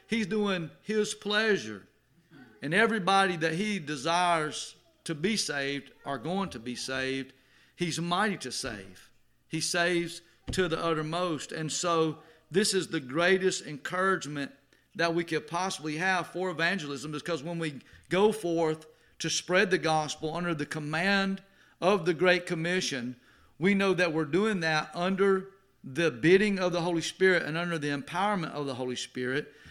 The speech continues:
that the Holy Spirit is going to guide us and lead us. We don't believe that everybody is going to believe. We don't think that everybody is going to respond to the gospel, but we know that God has a,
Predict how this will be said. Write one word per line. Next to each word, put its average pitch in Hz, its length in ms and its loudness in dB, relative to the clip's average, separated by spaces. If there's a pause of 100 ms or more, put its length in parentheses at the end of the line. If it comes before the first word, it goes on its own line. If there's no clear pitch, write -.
(180)
that 165 140 2
the 165 60 0
Holy 180 220 4
Spirit 180 400 2
is 151 140 -2
going 165 320 -4
to 147 100 -6
guide 170 420 4
us 196 180 0
and 156 300 -6
lead 180 280 0
us. 156 280 -4 (360)
We 180 120 4
don't 208 180 2
believe 190 360 4
that - 160 -2
everybody 185 680 2
is 180 180 0
going 190 260 -2
to 196 120 -4
believe. 208 640 -2 (500)
We 175 100 -2
don't 196 240 2
think 202 260 -2
that 180 280 0 (140)
everybody 190 760 2
is 175 180 -2
going 190 320 0
to 185 140 -2
respond 196 680 2
to 170 100 -4
the 160 80 -4
gospel, 170 460 0
but 165 180 -4
we 165 160 0
know 165 540 0 (400)
that 160 160 0
God 180 220 4
has 170 200 0
a, 151 160 -2